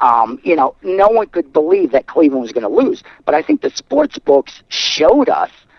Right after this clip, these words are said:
that they were not afraid of this. I mean, they were willing to give the public a better number. And, and the reason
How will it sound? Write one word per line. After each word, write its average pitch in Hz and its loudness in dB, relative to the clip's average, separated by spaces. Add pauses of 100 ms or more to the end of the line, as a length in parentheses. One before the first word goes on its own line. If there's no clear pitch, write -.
(140)
that - -2
they 226 0
were 208 2
not 185 -4
afraid 170 0
of - -2
this. 71 -10 (360)
I 131 -10
mean, 135 -4
they 131 4
were 165 4
willing 147 0 (280)
to 143 0 (160)
give 285 0
the 294 0
public - -2
a 131 -6
better 113 -2
number. 90 -8 (100)
And, 151 0
and 151 -2
the 147 0
reason 185 0